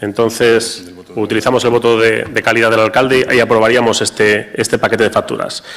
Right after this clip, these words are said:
Speaker 1: Eh, siguiente, eh, grupo de facturas son las de la Sociedad General de Autores. ¿Votos a favor? Doce.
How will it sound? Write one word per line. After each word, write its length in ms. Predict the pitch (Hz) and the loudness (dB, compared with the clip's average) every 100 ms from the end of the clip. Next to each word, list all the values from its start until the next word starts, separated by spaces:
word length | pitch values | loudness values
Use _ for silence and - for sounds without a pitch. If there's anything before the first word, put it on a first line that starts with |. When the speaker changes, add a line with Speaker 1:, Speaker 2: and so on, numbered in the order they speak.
| - - - - | -16 -16 -16 -6
Speaker 1:
Eh, 840 | 127 123 123 120 120 113 110 110 110 | 0 2 4 4 4 4 2 2 0
siguiente, 960 | 117 135 131 139 131 127 123 - 117 | 0 0 2 2 4 2 2 2 2
eh, 40 | |
grupo 300 | 117 127 123 | 4 2 4
de 100 | 117 | 2
facturas 400 | - 113 160 156 | 2 0 0 0
son 120 | - 143 | 2 2
las 100 | 131 | 2
de 80 | |
la 40 | 120 | 2
Sociedad 340 | 123 117 139 | 0 0 0
General 300 | 147 135 151 | 2 2 2
de 80 | 131 | 2
Autores. 520 | 110 120 101 90 - - - - - - | 0 2 0 -2 -6 -10 -20 -20 -14 -2
¿Votos 260 | 127 135 | 0 2
a 80 | 139 | 0
favor? 500 | 120 123 175 190 240 - - _ _ _ _ _ _ _ _ _ _ _ _ _ | 0 2 0 -2 -10 -16 -20 _ _ _ _ _ _ _ _ _ _ _ _ _
Doce. 560 | 135 139 - 160 170 | 0 0 0 0 0